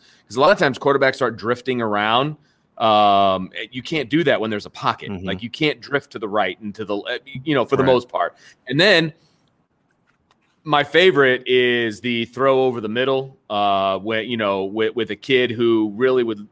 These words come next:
Speaker 1: literally be running through three linebackers,
Speaker 2: Mm-hmm.
Speaker 1: but is wide open. And the throw is five feet off the ground
Speaker 2: Right.
Speaker 1: when that would have gone right through the back of the neck of an offensive
Speaker 2: Yeah.
Speaker 1: lineman. You know, it's just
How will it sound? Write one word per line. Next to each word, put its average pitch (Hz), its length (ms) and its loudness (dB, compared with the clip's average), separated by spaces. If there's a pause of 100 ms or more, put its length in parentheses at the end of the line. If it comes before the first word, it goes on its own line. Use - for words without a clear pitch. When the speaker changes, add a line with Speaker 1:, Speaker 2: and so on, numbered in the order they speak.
(160)
Speaker 1:
literally 160 420 4
be 131 100 2
running 127 340 0
through 127 220 -4
three 135 280 -2
linebackers, 104 920 0
Speaker 2:
Mm-hmm. 90 400 -10
Speaker 1:
but 139 140 4
is 117 140 2
wide 123 300 2
open. 101 540 0 (300)
And 113 360 0
the 107 60 -6
throw 127 440 2
is 107 200 -2
five 113 340 0
feet 113 180 -4
off 104 220 -2
the 98 80 -10
ground 95 540 -2
Speaker 2:
Right. 85 120 -10
Speaker 1:
when 104 100 -4
that 107 140 -2
would 107 100 -4
have 101 80 -6
gone 104 260 -2
right 110 220 -2
through 113 100 -8
the 98 80 -8
back 104 240 -2
of 85 100 -20
the 92 60 -14
neck 101 300 -2
of 92 100 -14
an 92 60 -8
offensive 90 440 -6
Speaker 2:
Yeah. 87 40 -6
Speaker 1:
lineman. 87 380 -4
You 139 120 -2
know, 143 60 -2
it's 151 180 2
just 170 220 2